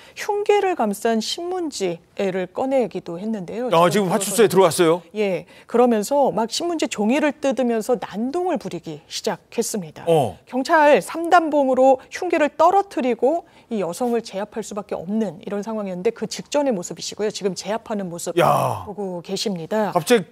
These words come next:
Speaker 2: 저렇게 흉기를 꺼내니까 뭐, 아유, 저렇게. 야.
Speaker 1: 예, 이거는 폭력행위 등 처벌에 관한 법률 위반임이 너무 명백해 보이고요. 현행범 체포됐고 더구나 자해 위험이 크다고 판단해서 지역 병원에 입원시키는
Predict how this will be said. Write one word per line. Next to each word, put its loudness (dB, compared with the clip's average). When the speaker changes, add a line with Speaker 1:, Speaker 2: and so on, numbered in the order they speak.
Speaker 2:
저렇게 6
흉기를 4
꺼내니까 4
뭐, -2
아유, 6
저렇게. 4
야. -2
Speaker 1:
예, -6
이거는 2
폭력행위 0
등 2
처벌에 0
관한 2
법률 0
위반임이 0
너무 -4
명백해 -2
보이고요. 0
현행범 0
체포됐고 -2
더구나 6
자해 -2
위험이 4
크다고 0
판단해서 0
지역 4
병원에 4
입원시키는 0